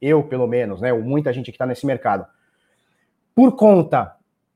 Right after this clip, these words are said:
do subprime em dois mil e oito, que teve uma, gerou uma crise de confiança extrema no mercado, a gente não pode abrir os olhos porque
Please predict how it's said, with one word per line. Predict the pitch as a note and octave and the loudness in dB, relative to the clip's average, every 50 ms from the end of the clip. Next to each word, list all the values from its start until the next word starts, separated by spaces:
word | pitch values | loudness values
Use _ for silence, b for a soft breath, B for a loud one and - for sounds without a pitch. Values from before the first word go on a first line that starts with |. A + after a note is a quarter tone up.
| _ _ _ _ _ - | _ _ _ _ _ -10
do | E3 E3+ F#3 | -6 -6 -6
subprime | - - B3+ C4+ C#4+ - - F#3+ F3+ F#3 F#3 F3 D3+ | -4 -4 -2 -2 -2 0 -2 0 0 0 0 -2 -2
em | C3 C#3 | -4 -4
dois | D3+ D3 C#3+ | -4 -4 -4
mil | C3 D#3 D3 C#3 | -2 -2 -2 0
e | C#3 | 2
oito, | D3+ D#3+ D#3+ D3 - A2+ G2+ G2+ _ _ | 2 0 0 -2 -6 -14 -18 -20 _ _
que | - D#3 | -12 -8
teve | D#3 E3 E3 D#3+ E3+ | -4 -2 -2 -2 -2
uma, | D#3 C3+ B2 A#2+ | -4 -4 -6 -8
gerou | A2+ C#3 E3 D#3+ F3 F#3 | -4 -2 0 2 2 2
uma | F#3 D#3+ - | 2 0 -2
crise | - - F#3 G#3 A#3+ B3+ A#3 G3 G3+ | -2 -2 0 0 0 0 -2 -2 -4
de | D#3 E3 | -6 -6
confiança | - F3 F3+ F3+ - - D#3+ D#3+ D3+ D#3 - D3 C#3 | -6 -6 -8 -6 -4 -4 -2 -2 -2 -4 -6 -8 -8
extrema | C#3+ C#3+ - - - - E3+ F#3 A3 A#3 A3 F#3 D#3+ | -8 -10 -14 -14 -12 -8 -4 -2 -2 -2 -2 -2 -4
no | D3 | -4
mercado, | C3+ B2+ A#2+ A2+ - D3 D#3+ E3 C#3+ B2+ A2 | -4 -6 -6 -6 -4 -2 0 0 0 -2 -4
a | A2+ | -6
gente | A#2+ C3+ D3 D3+ D#3+ | -6 -6 -6 -4 -4
não | D#3 D3+ | -4 -2
pode | D3+ D3 C#3 D3+ D3+ D#3 | 0 2 2 2 2 2
abrir | D3 D3 E3 | 2 2 2
os | D#3+ C3+ C3+ | 2 2 2
olhos | C#3 C#3+ D3 C#3 | 2 2 2 0
porque | - - - - | -6 -14 -18 -18